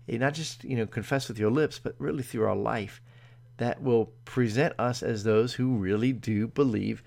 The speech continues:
Jesus Christ is Lord, and we are his, and we belong to him, and we are acting on his behalf, and we are in love with him, and we are pursuing him and pursuing truth through the word.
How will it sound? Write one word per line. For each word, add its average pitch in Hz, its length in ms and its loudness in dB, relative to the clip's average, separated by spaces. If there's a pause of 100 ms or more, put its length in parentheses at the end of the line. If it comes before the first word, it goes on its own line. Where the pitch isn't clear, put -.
(180)
Jesus 127 340 0
Christ 107 340 -4
is 98 160 -8
Lord, 151 380 2 (640)
and 104 300 -4
we 117 180 2
are 107 240 0
his, 147 540 0
and 110 100 -4
we 104 80 -2
belong 104 460 -2
to 156 120 -4
him, 160 440 -4 (360)
and 104 140 -2
we 107 80 2
are 104 180 2
acting 135 300 0
on 123 100 -4
his 120 160 -4
behalf, 139 760 -6
and 104 240 -6
we 104 80 -4
are 98 120 -2
in 95 180 -6
love 127 180 2
with 147 160 -6
him, 151 220 -4
and 113 100 -4
we 104 100 -4
are 101 100 -4
pursuing - 580 -4
him 143 300 -6 (640)
and 98 220 -6 (140)
pursuing 120 500 -2
truth 151 500 2 (300)
through 120 240 4
the 110 80 2
word. 120 460 2